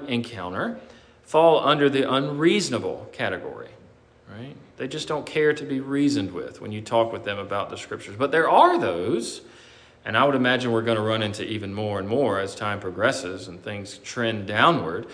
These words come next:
there are those who wickedly reject the word of God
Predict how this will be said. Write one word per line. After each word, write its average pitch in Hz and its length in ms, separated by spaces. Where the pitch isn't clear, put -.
there 190 200
are 247 240
those 151 320
who 190 200
wickedly 110 1000
reject 113 640
the 110 120
word 107 180
of 95 140
God 80 340